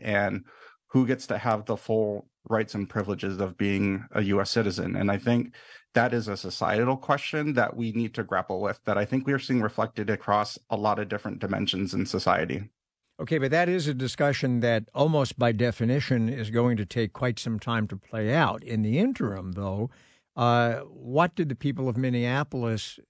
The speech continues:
Speaker 2: uh, what do they expect,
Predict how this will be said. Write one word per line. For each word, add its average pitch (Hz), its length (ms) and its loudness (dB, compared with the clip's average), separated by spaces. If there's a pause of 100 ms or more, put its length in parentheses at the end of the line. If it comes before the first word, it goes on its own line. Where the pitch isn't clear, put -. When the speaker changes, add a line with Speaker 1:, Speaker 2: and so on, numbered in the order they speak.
(100)
Speaker 2:
uh, 110 380 -4 (360)
what 143 260 2 (160)
do 135 100 2
they 123 160 4
expect, 117 680 2